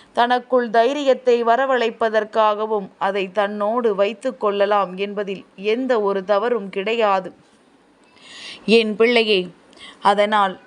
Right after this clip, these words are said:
நீ தொட்டது எதுவாக இருந்தாலுமே இப்பொழுது நான் சொல்லப்போகின்ற விஷயத்தை கேட்டால் நிச்சயமாக என் பிள்ளைக்கு ஒரு மிகப்பெரிய தெளிவு கிடைத்துவிடும்.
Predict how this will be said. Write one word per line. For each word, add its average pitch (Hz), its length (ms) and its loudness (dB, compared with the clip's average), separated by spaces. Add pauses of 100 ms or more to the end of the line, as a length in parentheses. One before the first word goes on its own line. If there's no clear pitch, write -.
நீ 208 220 -6
தொட்டது 220 540 2
எதுவாக 214 580 2
இருந்தாலுமே 208 920 -2 (240)
இப்பொழுது 220 600 -2
நான் 202 320 -2
சொல்லப்போகின்ற 220 920 -2
விஷயத்தை 208 680 -2
கேட்டால் 202 540 0 (500)
நிச்சயமாக 233 800 2
என் 233 280 -2
பிள்ளைக்கு 247 580 0
ஒரு 226 160 2
மிகப்பெரிய 226 680 -2
தெளிவு 240 460 0
கிடைத்துவிடும். 214 800 -2